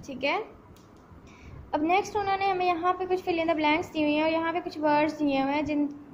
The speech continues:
इनके, इन words को हमने इस fill in the blanks में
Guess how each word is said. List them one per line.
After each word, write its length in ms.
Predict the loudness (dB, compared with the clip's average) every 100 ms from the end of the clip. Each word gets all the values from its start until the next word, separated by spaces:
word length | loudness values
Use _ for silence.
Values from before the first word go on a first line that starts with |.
| -20 -18 -4
इनके, 460 | -2 -2 -4 -4 -4
इन 240 | 0 2
words 320 | 4 4 2
को 100 | 0
हमने 340 | -2 -2 -2 -2 0
इस 160 | -2 -2
fill 140 | 0
in 180 | 0 0
the 60 | 2
blanks 300 | 0 0 -2
में 200 | -4 -4